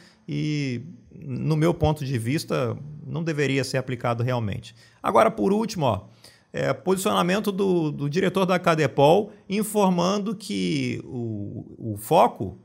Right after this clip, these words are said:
apesar dele verificar ali a preocupação dos legisladores, o foco não pode ser apenas na celeridade,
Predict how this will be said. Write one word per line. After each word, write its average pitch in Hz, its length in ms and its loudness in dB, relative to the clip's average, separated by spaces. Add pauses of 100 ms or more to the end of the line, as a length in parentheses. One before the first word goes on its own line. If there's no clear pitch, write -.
apesar 127 440 2
dele 135 500 -2 (680)
verificar 120 600 0
ali 120 180 2
a 143 60 2
preocupação 139 680 0
dos 123 180 -6
legisladores, 120 960 0 (220)
o 127 120 0
foco 180 360 2
não 202 180 -2
pode 180 300 0
ser 175 180 -2
apenas 165 420 -2
na 160 140 -2
celeridade, 147 840 2